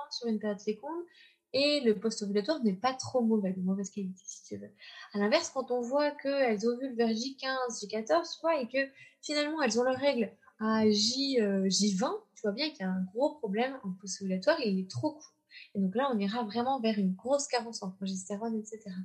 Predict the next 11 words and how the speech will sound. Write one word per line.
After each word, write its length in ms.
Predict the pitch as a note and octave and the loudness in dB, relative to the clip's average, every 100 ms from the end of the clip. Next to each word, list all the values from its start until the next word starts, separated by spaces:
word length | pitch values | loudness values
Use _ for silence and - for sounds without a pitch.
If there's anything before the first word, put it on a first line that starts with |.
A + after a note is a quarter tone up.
| - - - - | -10 -14 -14 -4
Donc, 100 | A3+ | -2
tu 40 | C#4+ | 2
vois, 100 | D#4 | 0
c'est 140 | - | 2
intéressant 540 | A3 B3+ C4 C4 E4 - _ _ - | 2 4 4 2 0 -4 _ _ -2
de 60 | A#3+ | 0
se 60 | |
dire 140 | A3+ B3 | 2 2
ça. 200 | A3+ G#3 | 0 0
Et 60 | G#3 | 0
dans, 220 | G#3+ G#3+ | 0 0